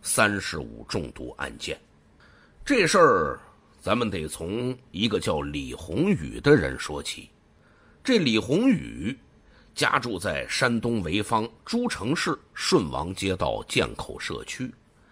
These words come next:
九三年出生的。这李宏宇啊，别看是个女同志，但特别能干，特别能吃苦。平时呢，也开货车，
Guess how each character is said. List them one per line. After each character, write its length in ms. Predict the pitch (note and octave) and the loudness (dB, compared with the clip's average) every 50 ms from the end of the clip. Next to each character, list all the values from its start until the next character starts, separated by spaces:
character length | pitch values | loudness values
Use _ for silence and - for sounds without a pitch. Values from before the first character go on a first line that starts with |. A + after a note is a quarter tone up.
| - - - _ _ _ - | -20 -20 -20 _ _ _ -2
九 200 | - B2+ B2 A#2+ | 0 2 2 4
三 200 | - F#3 F#3 F3 | 2 2 4 6
年 180 | D#3+ E3 E3 | 4 4 4
出 180 | - - E3 E3+ | 4 2 2 2
生 240 | - E3+ E3+ E3+ E3 | 4 2 0 -2 -4
的。 80 | - - _ _ _ _ _ _ _ _ _ _ | -8 -10 _ _ _ _ _ _ _ _ _ _
这 160 | - D4 C4+ F#3 | 2 2 4 4
李 180 | B2 F2 D2+ | 4 2 0
宏 280 | - A2 G#2+ C#3 G3+ A#3+ | 0 -2 0 2 2 2
宇 280 | G#3+ - - - D2 | 2 0 0 -4 -4
啊， 200 | D#2 D#2+ - - - _ _ _ | -4 -4 -4 -6 -12 _ _ _
别 180 | - F2 B2 C#3+ | 0 4 4 4
看 220 | - - G2+ F#2 F2 | 4 2 0 0 -2
是 80 | G2 | -4
个 100 | F#2 F2 | -6 -6
女 200 | D#2+ C#2+ B1 A#1+ | -6 -8 -10 -12
同 260 | - - - D2+ F2+ G2+ | -14 -16 -14 -12 -12 -10
志， 160 | - F#2+ - - _ _ - - - - - | -8 -10 -10 -12 _ _ -20 -20 -20 -8 0
但 180 | - G2+ G#2 | 0 0 0
特 240 | G2 - - E3 B2 | 0 -4 -4 -2 0
别 160 | F#2+ G2+ A2 | 0 2 0
能 240 | A2 G2+ F2+ A2 C3+ | 0 0 -2 -4 -6
干， 160 | - - - - _ _ _ - | -6 -8 -12 -14 _ _ _ -10
特 260 | - - D4+ C#4+ F#3 | -6 -2 0 0 2
别 140 | C#3 D3+ F3 | 2 2 4
能 180 | F3 E3 F#3+ | 4 4 4
吃 200 | G3 - - A3 | 4 4 6 4
苦。 440 | A3 - - - - - - - C3+ - - _ _ _ _ _ _ _ - - - - - - - - | 4 4 2 0 0 0 -4 -4 -4 -6 -8 _ _ _ _ _ _ _ -20 -20 -20 -20 -20 -20 -18 -6
平 260 | - - C#3+ F#3 A#3+ | 0 4 4 6 6
时 240 | - - D#3 G3 A3 | 6 6 6 6 6
呢， 340 | A3 G3+ F3 D#3+ D3+ C3 A#2+ - _ _ _ _ _ _ - | 6 6 4 4 2 0 -4 -8 _ _ _ _ _ _ -16
也 220 | - - F3+ F3+ | -8 -4 -4 -4
开 240 | - - - D#3+ F3 | -2 0 2 2 2
货 220 | - - C#3 G2 | 2 2 2 2
车， 340 | F#2 - E3 F3 - - - | 2 4 4 4 4 4 0